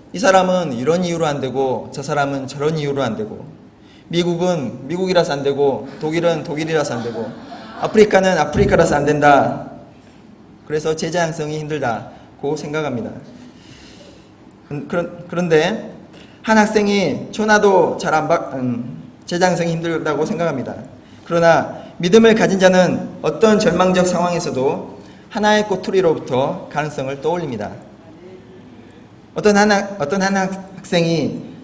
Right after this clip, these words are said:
전화도 잘 안 받고 아무리 소망이 없어 보일지라도 약속을 하-, 약속을 한번 하면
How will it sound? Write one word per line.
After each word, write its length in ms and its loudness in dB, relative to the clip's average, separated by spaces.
전화도 340 2
잘 140 0
안 140 0
받고 640 -4
아무리 300 2
소망이 400 -2
없어 260 0
보일지라도 760 -6
약속을 360 2
하-, 200 -2
약속을 360 0
한번 240 2
하면 500 -2